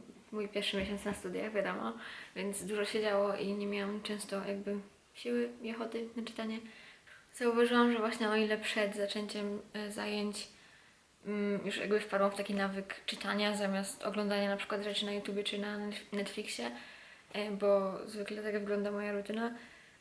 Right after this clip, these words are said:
E, i teraz właśnie wcześniej, jakoś we wrześniu się przestawiłam na jakby czytanie po prostu dla, wiecie, no, w każdym wolnym czasie jakoś tak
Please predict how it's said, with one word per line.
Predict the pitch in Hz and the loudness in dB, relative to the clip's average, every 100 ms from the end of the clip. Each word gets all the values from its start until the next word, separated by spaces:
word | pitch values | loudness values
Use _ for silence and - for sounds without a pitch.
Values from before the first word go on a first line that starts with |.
| - | -4
E, | 214 202 | 0 0
i | 202 | 0
teraz | 226 208 208 | 2 2 2
właśnie | 214 214 208 208 - - | 0 2 2 0 -4 -6
wcześniej, | - 226 214 208 | -2 0 0 2
jakoś | 202 208 | 2 2
we | 208 | 0
wrześniu | 208 202 220 | -2 -2 -4
się | 240 | -6
przestawiłam | 240 - 240 240 233 226 | -6 -2 0 2 2 2
na | 220 220 | 0 -2
jakby | 208 233 | -2 -2
czytanie | 233 262 220 220 | 0 0 0 0
po | 208 | 0
prostu | 202 202 - 208 | 0 -2 -2 -4
dla, | 202 202 | -2 -4
wiecie, | 202 196 196 196 - - - - 214 | -2 -6 -6 -10 -10 -20 -20 -14 -4
no, | 214 | -2
w | 196 - - | -2 -6 -8
każdym | - 233 214 220 208 | -2 0 2 2 2
wolnym | 214 214 220 214 | 4 4 4 2
czasie | 202 - 220 226 - | -2 0 0 0 -4
jakoś | 214 - | -6 -4
tak | 202 202 | -4 -2